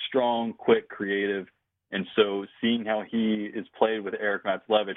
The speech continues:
either paired in a front two or with either Matsulewicz or Russell Rowe out on one of the wings, is a question I will be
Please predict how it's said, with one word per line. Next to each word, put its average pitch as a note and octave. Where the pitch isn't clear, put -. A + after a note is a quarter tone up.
either G2+
paired A2
in G#2
a G2
front G2+
two D3+
or G#2
with G2+
either F#2+
Matsulewicz F#2+
or F#2+
Russell F#2+
Rowe F#2+
out G2+
on G2+
one F#2+
of F#2
the F#2
wings, G2
is F#2+
a G2+
question G2
I F#2
will F#2
be F#2